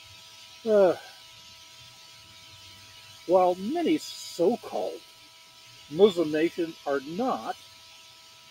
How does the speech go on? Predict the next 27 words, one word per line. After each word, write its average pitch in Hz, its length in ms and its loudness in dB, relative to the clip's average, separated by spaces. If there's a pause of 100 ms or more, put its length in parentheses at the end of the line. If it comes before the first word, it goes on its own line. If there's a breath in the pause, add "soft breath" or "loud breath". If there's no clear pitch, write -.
Islam 262 560 4
is 175 240 2 (100)
democratic 202 640 2 (100)
in 143 360 -6
spirit. - 680 -8 (680)
Okay. 110 680 -18 (1000)
That 135 180 -4 (520)
kind 135 180 -4
of 123 80 -2
excuses 127 540 -6
some 127 220 -6
things 143 340 -8
away, 151 240 0
I 165 80 -2
guess. 185 240 -8 (720)
Some 170 140 -2
people 190 240 0
just 202 200 -6
aren't 202 180 0
getting 214 180 2
it 220 120 -4
right, 262 280 0
I 110 100 -4
guess. - 480 -18 (1120)
But - 180 2
in 202 80 -2
spirit, 302 580 -2